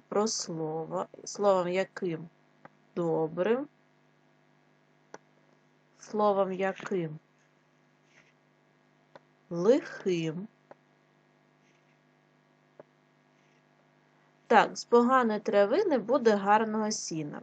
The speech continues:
Про що говориться? Про траву і сіна. Сіна якого? Гарного. Трави якої? Поганої.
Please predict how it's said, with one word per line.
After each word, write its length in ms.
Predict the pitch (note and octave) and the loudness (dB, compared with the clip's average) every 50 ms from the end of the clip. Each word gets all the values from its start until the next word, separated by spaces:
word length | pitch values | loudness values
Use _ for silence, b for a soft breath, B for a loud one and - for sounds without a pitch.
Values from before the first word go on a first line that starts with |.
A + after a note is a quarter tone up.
| - _ | -10 _
Про 180 | - - A#3+ | 2 2 2
що 240 | B3 - - B3+ A3 | 2 2 0 0 0
говориться? 580 | G3+ F3+ E3 D#3 D#3 D#3 - - - - - - - | 0 0 -2 -2 -4 -4 -6 -8 -10 -12 -14 -12 -6
Про 160 | - - G3+ | -4 -2 -2
траву 760 | F#3 - - F#3+ E3+ E3 D#3+ D3+ D3 D#3+ F3 F#3+ B3 G#4 A#4 - _ _ _ _ _ | -2 -4 -6 -4 -4 -2 -4 -4 -6 -6 -4 0 0 0 0 -2 _ _ _ _ _
і 140 | - - D#4+ | -6 -6 -6
сіна. 520 | D#4 - - - F3+ E3 E3 E3 - - - _ | -4 -6 -6 -6 -6 -6 -6 -8 -10 -14 -16 _
Сіна 440 | - - - - B3+ C4 C4 B3+ B3+ | -16 -10 -6 -4 -2 -2 -2 0 0
якого? 840 | B3 B3+ C4 C4 - - - A#3+ G3+ F3+ E3 D#3+ D3 D3+ D#3 F#3+ F#3 - _ _ _ _ _ _ _ _ _ _ _ _ | 2 2 2 0 0 0 2 4 6 6 4 4 -2 -8 -12 -14 -14 -18 _ _ _ _ _ _ _ _ _ _ _ _
Гарного. 1160 | - E3+ D#3 F3 A3+ A3+ G3+ F3+ E3+ E3 D#3+ E3+ E3 F3 F3+ F#3 F#3+ G3+ G3+ G#3 A#3 A#3+ C#4 - _ _ b b b b b b b b _ _ _ _ _ _ _ _ _ | -10 -8 -4 0 2 4 6 6 6 6 4 0 -2 -4 -2 -2 -2 -4 -4 -6 -6 -6 -6 -8 _ _ b b b b b b b b _ _ _ _ _ _ _ _ _
Трави 380 | _ - A3+ A#3 A3+ A3 A3+ A3+ | _ 4 6 6 6 6 6 4
якої? 840 | A3 G#3 G#3 G3+ G3+ - - - C4+ D4+ G#4 G#4 D#4 A3 E3 D#3+ E3 - _ _ _ _ _ _ _ _ _ _ _ _ _ | 4 4 4 2 2 0 -4 -2 0 0 2 2 0 -2 -4 -6 -8 -14 _ _ _ _ _ _ _ _ _ _ _ _ _
Поганої. 840 | - F4 F#4+ F4 - B3 A#3 A3+ A3+ A3 G#3+ G#3 G#3 G3+ G3 G3+ G3+ | 0 0 0 0 2 2 4 4 4 2 0 -4 -6 -6 -6 -8 -10